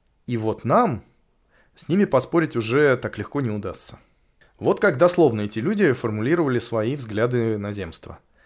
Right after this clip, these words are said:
"Среди русского народа имеется много людей, далёких от революционного образа мыслей,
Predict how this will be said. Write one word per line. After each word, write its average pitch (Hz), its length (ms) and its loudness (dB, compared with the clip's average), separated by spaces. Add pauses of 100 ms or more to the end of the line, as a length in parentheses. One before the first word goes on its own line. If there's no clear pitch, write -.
(640)
"Среди 135 420 0
русского 131 420 -2
народа 120 520 2 (260)
имеется 147 420 -2
много 127 340 0
людей, 107 480 -6 (180)
далёких 143 560 4
от 127 120 2
революционного 120 580 2
образа 123 340 0
мыслей, 107 420 -6